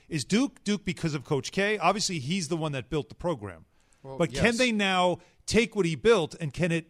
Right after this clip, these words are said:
Speaker 1: sustain?
Speaker 2: <laughs>
Speaker 1: Jon Scheyer is gonna
Speaker 2: That,
Speaker 1: replace
Speaker 2: that,
Speaker 1: him
Speaker 2: that's a,
Speaker 1: eventually.
Speaker 2: that's a really loaded question. I mean, Coach K is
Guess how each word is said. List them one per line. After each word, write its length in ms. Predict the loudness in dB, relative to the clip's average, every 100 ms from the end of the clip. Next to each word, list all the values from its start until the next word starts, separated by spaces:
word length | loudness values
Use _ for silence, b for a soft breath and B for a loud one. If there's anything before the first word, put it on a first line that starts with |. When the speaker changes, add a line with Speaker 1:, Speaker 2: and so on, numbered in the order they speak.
| _
Speaker 1:
sustain? 800 | -6 -2 0 0 2 0 -2 -6 _ _ _ _ _ _ _ -20 _ _
Speaker 2:
<laughs> 460 | -18 -18 -20 -16 -18 -18 _
Speaker 1:
Jon 180 | 2 2
Scheyer 320 | 4 6 6
is 100 | 6
gonna 160 | 4 2
Speaker 2:
That, 120 | 2
Speaker 1:
replace 280 | 4 4 4
Speaker 2:
that, 80 | 2
Speaker 1:
him 40 |
Speaker 2:
that's 100 | 0
a, 60 | -2
Speaker 1:
eventually. 140 | -2
Speaker 2:
that's 120 | -4
a 200 | -8 -8
really 280 | -4 -2 -2
loaded 440 | -4 -2 -2 -2 -4
question. 380 | -4 -4 -4
I 20 | -6
mean, 220 | -6 -8 -10
Coach 300 | -8 -8 -8
K 540 | -6 -4 -4 -6 -8 _ _ _ _
is 380 | -6 -4 -6